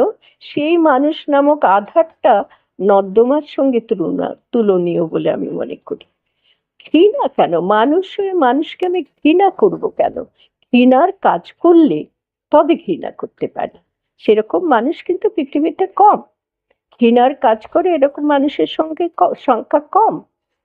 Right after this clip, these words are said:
তো উনি ঘৃণা উৎপাদন করে যারা, যে রাজনৈতিক দল, তাদের সঙ্গে সংযুক্ত হয়ে নিজেও ক্রমাগত ঘৃ-, ঘৃণা, আহ, উদ্গীরণ করছেন।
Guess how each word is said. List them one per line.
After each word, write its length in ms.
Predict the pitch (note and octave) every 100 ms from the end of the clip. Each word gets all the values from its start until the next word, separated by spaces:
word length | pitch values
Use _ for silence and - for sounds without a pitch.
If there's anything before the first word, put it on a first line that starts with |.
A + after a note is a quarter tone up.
| _
তো 80 | -
উনি 520 | C#4 C#4 D4 E4 E4+
ঘৃণা 760 | D4+ A3+ _ - C#4+ D#4+ F4+ F#4+
উৎপাদন 640 | F#4 - - D#4+ D#4 D#4+
করে 420 | D4+ C#4 A3+ B3+ D#4+
যারা, 320 | C4 F3 E3+
যে 220 | G3+ - F#3+
রাজনৈতিক 720 | E3+ F3 E3 E3+ - G3+ G3
দল, 180 | - F4
তাদের 340 | - F#3+ G#3 G#3
সঙ্গে 380 | - A#3+ A#3+
সংযুক্ত 680 | C4+ A#3+ F#3+ F#3+ F#3 - -
হয়ে 320 | B3 C#4+ F4+
নিজেও 600 | G#4 A#3+ A3 A3 C#4+ F#4
ক্রমাগত 720 | G#4+ F4+ D4 D4 F#4 G#4 G#4 G4
ঘৃ-, 440 | C4+ A#3+ G3+ F#3
ঘৃণা, 440 | G3 G3+ F3 E3+ A#4+ _ _ _ _ _ -
আহ, 320 | - D3 C#3 A2 _ _ _ _ _
উদ্গীরণ 640 | - F#3+ G3+ G3 G3 G#3 G#3
করছেন। 540 | - B2 _ - -